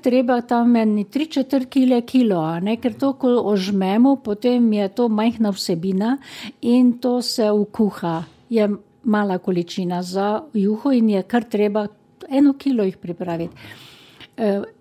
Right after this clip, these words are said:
muškatnih je pa malo manj, ker te imajo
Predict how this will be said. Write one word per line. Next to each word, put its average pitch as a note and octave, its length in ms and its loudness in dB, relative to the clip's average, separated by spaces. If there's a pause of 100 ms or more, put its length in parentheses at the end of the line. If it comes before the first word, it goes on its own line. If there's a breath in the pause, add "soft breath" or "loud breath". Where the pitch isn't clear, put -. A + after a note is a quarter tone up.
muškatnih A#3 840 0
je B3+ 160 2
pa A#3+ 180 0
malo A#3 300 4
manj, E3+ 380 0 (460 soft breath)
ker G#3 380 2
te C4 180 2
imajo A3+ 460 4